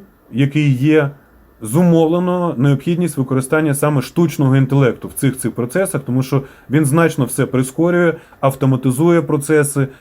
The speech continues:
ті алгоритми, які використовуються, вони є, е, цілком, е, доступними для їхньої корекції, управління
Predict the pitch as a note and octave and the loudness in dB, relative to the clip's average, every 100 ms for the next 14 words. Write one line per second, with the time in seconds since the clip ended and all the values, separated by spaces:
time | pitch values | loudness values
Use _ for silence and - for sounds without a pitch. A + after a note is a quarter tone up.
0 | _ C#3 C#3 C#3+ E3 D#3+ C#3 C3+ C3 B2+ | _ 2 4 4 2 2 0 0 0 0
1 | C3+ C3 D#3 C3 A#2+ B2 A#2 C3+ C#3 A#2 | -2 -2 0 0 0 -2 0 2 2 2
2 | C3 A#2+ - - - _ - - A2 A2+ | 2 0 -4 -20 -20 _ -20 -8 -2 0
3 | A#2 A2+ G#2+ - E3 C#3+ F#3 E3 A#2+ - | 2 0 -2 -2 -2 2 2 2 0 -4
4 | - _ _ _ A2 A#2 A#2 A#2 D#3+ F#3+ | -20 _ _ _ -4 -2 0 0 0 0
5 | D3+ D3+ C3+ A2+ C3 C3+ A#2+ D3+ C#3 A#2 | 0 2 2 2 2 2 2 0 0 0
6 | G2 D3+ E3 F3 E3+ - E3 C#3 C#3+ C#3+ | 0 2 4 2 0 -2 2 4 4 4
7 | C#3+ E3 F3 E3 D3+ D3 | 2 2 2 2 2 0